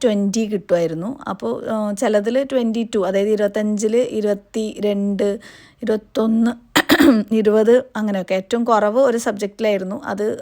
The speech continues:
റീസൺ ഉണ്ട്. <laughs> എനിക്ക് നല്ല ദേഷ്യം സങ്കടമൊക്കെ വന്നിട്ടുണ്ടായിരുന്നു. അങ്ങനെ എൻ്റെ മാർക്ക് കുറഞ്ഞ സമയത്ത്. അതെന്താ സംഭവം എന്നുള്ളത് പിന്നീട് ഞാൻ പറയുന്നതായിരിക്കും. അപ്പോൾ അത്രയും കഷ്ടപ്പെട്ട് നമ്മൾ ഈ ഓരോന്ന്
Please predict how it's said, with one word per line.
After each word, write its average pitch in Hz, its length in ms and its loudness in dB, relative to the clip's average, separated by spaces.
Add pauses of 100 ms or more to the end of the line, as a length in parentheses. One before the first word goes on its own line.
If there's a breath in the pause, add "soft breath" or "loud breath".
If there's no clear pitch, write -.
റീസൺ 214 360 -4
ഉണ്ട്. 175 260 -4
<laughs> 208 400 0
എനിക്ക് 190 280 0
നല്ല 185 160 2 (180)
ദേഷ്യം 196 400 -2 (100)
സങ്കടമൊക്കെ 180 560 -2
വന്നിട്ടുണ്ടായിരുന്നു. 170 480 -6
അങ്ങനെ 175 220 -8
എൻ്റെ 165 140 -10 (880 loud breath)
മാർക്ക് 262 340 4
കുറഞ്ഞ 277 260 4 (120)
സമയത്ത്. 175 320 -6 (400 loud breath)
അതെന്താ 220 320 0 (100)
സംഭവം 247 240 2
എന്നുള്ളത് 247 280 2 (100)
പിന്നീട് 254 260 2 (100)
ഞാൻ 233 160 2
പറയുന്നതായിരിക്കും. 202 760 -4 (1040 loud breath)
അപ്പോൾ 277 240 6 (360)
അത്രയും 330 600 0 (120)
കഷ്ടപ്പെട്ട് 294 580 4 (120)
നമ്മൾ 269 200 2 (140)
ഈ - 20 0 (140)
ഓരോന്ന് 247 340 4